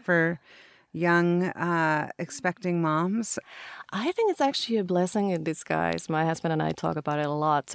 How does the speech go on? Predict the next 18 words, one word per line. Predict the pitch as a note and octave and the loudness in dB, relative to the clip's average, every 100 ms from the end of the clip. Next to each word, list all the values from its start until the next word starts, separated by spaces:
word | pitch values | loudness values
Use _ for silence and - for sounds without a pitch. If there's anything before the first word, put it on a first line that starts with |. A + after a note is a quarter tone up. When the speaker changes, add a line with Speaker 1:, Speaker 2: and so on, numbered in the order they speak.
| - | -6
Speaker 2:
We | F3 A3 | -2 2
did | A#3 | 4
not | D#3+ D#3 D#3+ E3 | 4 2 0 0
have | D3 D3+ D#3 | -2 -2 0
an | D#3+ D3+ | 0 0
opportunity | D3 D3+ - D3+ D#3 - | 0 -4 0 0 0 -2
to | - D#3 | -4 -2
walk | D3 D3 | -2 -2
out, | E3 D#3 - | -2 -2 -2
because | D#3+ F3 D3+ | -2 -2 -2
if | E3 | -2
we | D#3 | -2
walked | D#3 D#3+ - | 0 -2 -2
out, | D#3+ D#3 D3+ D3+ | 0 2 2 0
everything | D#3+ D#3 D#3 D3+ | -2 -2 -2 -2
would | D3 | -4
have | D3 | -4
fall-, | - D3 | -4 -2